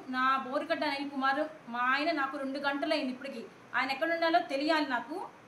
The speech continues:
నేను ఆయన కోసం న్యాయ పోరాటం చేస్తాను. ప్రభుత్వం, ఆ, దయచేసి మాకు సహకరించండి.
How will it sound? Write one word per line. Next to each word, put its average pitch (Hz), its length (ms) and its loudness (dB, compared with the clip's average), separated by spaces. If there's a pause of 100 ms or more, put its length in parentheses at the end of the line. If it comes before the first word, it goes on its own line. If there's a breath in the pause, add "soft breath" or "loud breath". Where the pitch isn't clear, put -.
(160)
నేను 277 200 -4
ఆయన 262 180 -2
కోసం 311 280 0
న్యాయ 277 200 0 (120)
పోరాటం 269 260 -4
చేస్తాను. 240 500 -4 (180)
ప్రభుత్వం, 311 600 0
ఆ, - 20 0
దయచేసి 294 500 -4
మాకు 277 220 -2
సహకరించండి. 277 720 2